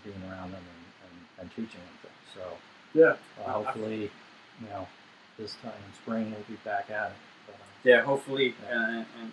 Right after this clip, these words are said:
Speaker 2: and just to piggyback, I feel the same way. You know, I think, uh, um, it's, it really hits you differently, especially when you're involved with the community, when you're involved with the children, when you have respect and, and,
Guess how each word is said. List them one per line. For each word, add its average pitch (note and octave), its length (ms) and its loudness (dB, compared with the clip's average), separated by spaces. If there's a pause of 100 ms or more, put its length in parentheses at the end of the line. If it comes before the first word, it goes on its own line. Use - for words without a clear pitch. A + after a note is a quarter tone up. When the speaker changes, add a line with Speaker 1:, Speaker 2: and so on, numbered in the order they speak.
Speaker 2:
and A2 160 -6
just A#2+ 200 -10
to B2 60 -10
piggyback, A2+ 580 -4
I A2 120 0
feel A#2+ 180 -8
the A2+ 100 -4
same A#2 300 -4
way. A#2+ 140 -4
You G#2 220 -6
know, G#2 80 -12
I G#2 140 -10
think, A2+ 160 -8 (100)
uh, - 1300 -16
um, G#2+ 280 -6 (680)
it's, A2+ 140 -8 (1080)
it C3+ 160 2
really B2+ 380 6 (420)
hits A#2+ 240 2
you A2+ 80 -2
differently, A2 480 -6
especially A2+ 420 -6
when G#2+ 340 -6
you're G#2 200 -8 (760)
involved G#2+ 560 -2
with A2+ 180 -2 (120)
the A2 100 -10
community, G#2+ 480 -6
when G#2 300 -12
you're G#2 120 -10
involved G#2+ 360 -2
with A2 140 -14
the G#2 80 -16 (120)
children, G#2 320 -14 (100)
when G2+ 160 -20
you G#2 200 -16
have G2 100 -8 (280)
respect G#2 500 -4
and, - 1040 -20
and, G2+ 80 -18